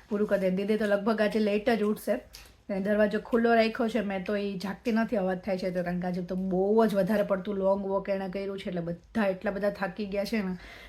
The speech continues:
ખબર નહીં, હમણાં વેકેશન છે તો મારે એક મમરાનો ચેવડો બનાવવો છે કેટલા દિવસ, એક વીક થઈ ગયું મમરાના ચેવડાની મેં બધી તૈયારી કરીને કાઢ્યું એકવાર ને બહાર મૂકી દીધું પાછું બધુંય અંદર.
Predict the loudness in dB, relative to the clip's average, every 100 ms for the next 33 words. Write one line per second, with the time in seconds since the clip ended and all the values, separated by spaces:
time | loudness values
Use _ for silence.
0 | -2 2 4 4 4 4 2 0 2 2
1 | 2 0 2 0 0 0 2 2 2 0
2 | 0 -6 -18 -6 -4 2 2 4 4 4
3 | 4 0 2 4 6 6 6 4 4 2
4 | 0 -2 -6 2 4 6 4 0 0 0
5 | 2 2 2 2 0 4 2 2 2 0
6 | -2 -4 -2 -4 -4 -4 -2 -4 -4 -2
7 | -2 -2 -4 -4 -4 -6 -4 2 2 4
8 | 6 6 4 4 4 4 2 2 0 -2
9 | 0 0 0 -2 -4 -2 -4 0 0 0
10 | -2 -2 -2 0